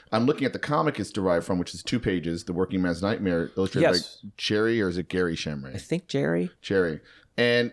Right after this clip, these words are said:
Speaker 1: it's drawn like a dream sequence, number one,
Speaker 2: Yes.
Speaker 1: because it's just all over the place design-wise.
Speaker 2: And it, 'cause
Speaker 1: And it starts off with two silent panels,
Speaker 2: Right.
Speaker 1: which is so odd, and it starts with, "Wait a minute, what do I do for a living?"
Speaker 2: Mm-hmm.
Speaker 1: Which is like,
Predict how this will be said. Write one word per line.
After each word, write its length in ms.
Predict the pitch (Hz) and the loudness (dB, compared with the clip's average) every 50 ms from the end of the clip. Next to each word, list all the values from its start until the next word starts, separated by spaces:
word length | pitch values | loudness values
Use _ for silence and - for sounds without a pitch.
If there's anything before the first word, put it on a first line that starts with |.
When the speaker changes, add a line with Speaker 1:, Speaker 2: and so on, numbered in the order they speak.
| - - | -4 -2
Speaker 1:
it's 200 | 135 131 - - | -2 -2 -4 -6
drawn 720 | - - - 131 139 165 202 190 156 123 110 107 110 107 - | -10 -4 0 2 4 4 4 4 4 2 2 0 -2 -2 -2
like 240 | 107 110 107 92 104 | 0 0 0 0 -2
a 40 | |
dream 240 | 92 - 131 160 190 | -4 -2 -2 0 0
sequence, 460 | 180 - 101 87 - 60 62 - - | -2 -2 -4 -4 -4 -8 -12 -8 -4
number 180 | - 95 85 85 | -4 -2 0 0
one, 300 | 80 80 78 71 67 69 | -2 -2 -2 -4 -4 -4
Speaker 2:
Yes. 200 | 69 - 139 120 92 | 0 0 2 2 2
Speaker 1:
because 140 | 107 92 101 | 0 -2 -2
it's 120 | 95 - | -2 -2
just 200 | - 117 - - | -2 -4 -2 0
all 220 | - 117 107 104 113 | 0 2 4 4 2
over 160 | 135 139 120 | 2 2 0
the 60 | 107 | -2
place 300 | - - - 90 82 78 | -2 -2 -2 -2 -2 -2
design-wise. 840 | - - 85 80 104 110 127 139 127 107 87 78 78 76 78 - - - - - - | -4 -6 -4 -2 0 0 0 0 0 0 0 -2 -4 -6 -8 -10 -12 -16 -8 -2 -2
Speaker 2:
And 140 | 139 143 | 0 0
it, 100 | - - - | 0 -2 2
'cause 100 | 151 170 | 2 4
Speaker 1:
And 80 | 208 196 | 4 4
it 20 | |
starts 300 | - - 180 175 165 - | 2 2 2 2 4 4
off 100 | 165 156 | 2 2
with 140 | 135 139 - | 2 0 -2
two 200 | - - 175 165 | -2 -2 0 0
silent 440 | 160 - - 151 139 135 135 - - | 0 2 2 2 2 2 -2 -2 -2
panels, 580 | - 175 175 156 127 101 98 98 101 - - - - | -2 0 2 2 2 2 2 0 -2 -6 -10 -6 -2
Speaker 2:
Right. 320 | 120 123 117 104 - - - - | 0 2 2 2 0 -4 -6 -4
Speaker 1:
which 300 | - 139 135 - - _ - _ _ _ _ _ _ _ _ _ - | -2 -2 -2 -2 -6 _ -20 _ _ _ _ _ _ _ _ _ -2
is 160 | 143 139 - | -2 0 0
so 280 | - - 175 190 190 - | 0 2 2 2 2 4
odd, 440 | - 160 170 147 104 98 98 98 | 4 4 4 4 4 4 2 0
and 80 | - 113 | 0 0
it 60 | 113 | 0
starts 360 | 110 - - 139 135 127 - | -2 -2 -2 -2 -2 0 0
with, 220 | - 120 110 107 92 | 0 -2 -2 0 2
"Wait 160 | 143 175 175 | 2 2 4
a 20 | |
minute, 240 | 143 123 107 98 - | 4 2 0 0 -2
what 140 | 73 85 90 | -2 0 2
do 100 | 101 120 | 4 4
I 80 | 147 160 | 4 4
do 160 | 160 196 202 | 2 0 -4
for 140 | 190 - 190 | -2 -2 -2
a 60 | 196 | -2
living?" 340 | 202 202 202 214 208 214 220 - - - | -2 -2 -2 -2 -4 -4 -6 -8 -6 -4
Speaker 2:
Mm-hmm. 260 | 123 123 117 110 123 | -2 -2 0 0 0
Speaker 1:
Which 140 | 143 - 117 | 2 2 2
is 140 | 160 143 160 | 2 4 6
like, 180 | 151 147 143 | 4 4 2